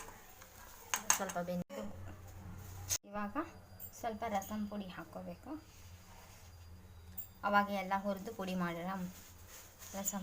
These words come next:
ಪುಡಿ ಹಾಕ್ಕೊಂಡು ಒಂದೇ ಕುದಿ, ಒಂದು ಕುದಿ ಗ್ಯಾಸ್ ಆಫ್ ಮಾಡ್ಕೋಬೇಕು. ಎಷ್ಟು ತಿಳಿ ಬೇಕಂದರೆ ಅಷ್ಟು ತಿಳಿ, ಇನ್ನೂ ಸ್ವಲ್ಪ ನೀರು ಬೇಕಂದರೆ ಸ್ವಲ್ಪ ಬಿಸಿ ನೀರು ಹಾಕ್ಕೋಬೇಕು. ಓಕೆ,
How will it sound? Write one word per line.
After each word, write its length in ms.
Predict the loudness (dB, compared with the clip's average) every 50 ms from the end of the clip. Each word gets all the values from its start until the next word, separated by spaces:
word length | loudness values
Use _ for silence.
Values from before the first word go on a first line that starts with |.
| 0
ಪುಡಿ 180 | 0 0 2 2 2
ಹಾಕ್ಕೊಂಡು 520 | 2 0 -2 -2 -2 -2 0 0 0 0 0 -2 -4 -8 -12 -12 -12 -12 -12 -14 -14 -14 -14 -14 -12 -12 -12 -12 -12 -12 -8 -4 -4 -4 -4 -6 -10 -14 -14 -14 -12 -12 -10 -10 -10 -12 -12 -12 -12 -10 -10 -10 -10 -12 -12 -14 -14 -12 -4 0 0 0 0 -2 -8 -10 -12 -12 -12 -12 -12 -12 -12 -12 -12 -12 -10 -10 -10 -8 -8 -10 -10 -12 -12 -12 -12 -12 -12 -14 -16 -16 -16 -14 -12 -10 -4 6 8 8
ಒಂದೇ 200 | 12 12 12 12 12 12
ಕುದಿ, 200 | 8 4 4 2 0 -4 -6 -6 -6 -8 -8 -8 -10 -12 -12 -10 -6 0 2 4
ಒಂದು 120 | 4 4 4 2
ಕುದಿ 160 | 4 4 4 4 6
ಗ್ಯಾಸ್ 200 | 6 6 6 6 6
ಆಫ್ 120 | 6 6 6 4
ಮಾಡ್ಕೋಬೇಕು. 480 | 2 2 2 2 0 -2 -2 0 0 0 0 -2 -4 -8 -10 2 4 6 6
ಎಷ್ಟು 180 | 6 6 4 4 4
ತಿಳಿ 200 | 2 2 2 4 4 4
ಬೇಕಂದರೆ 360 | 4 2 2 2 2 4 4 4 2
ಅಷ್ಟು 200 | 2 0 -2 -2 -2
ತಿಳಿ, 180 | -2 0 0 0 0
ಇನ್ನೂ 140 | 0 0 2 2
ಸ್ವಲ್ಪ 160 | 2 2 2 2 2
ನೀರು 140 | 2 2 0
ಬೇಕಂದರೆ 380 | 0 2 2 2 4 4 2 2 0 -2 -6 -10 -12 -14 -14 -14 -12 -4 2
ಸ್ವಲ್ಪ 180 | 4 6 6 8 6 6
ಬಿಸಿ 180 | 4 2 2 2 2 2
ನೀರು 160 | 2 2 2 2
ಹಾಕ್ಕೋಬೇಕು. 540 | 2 4 4 4 4 4 2 0 -4 -6 -8 -10 -12 -12 -12 -14 -14 -16 -16 -16 -16 -16 -16 -16 -14 -10 -8 -8
ಓಕೆ, 200 | -8 -8 -10 -10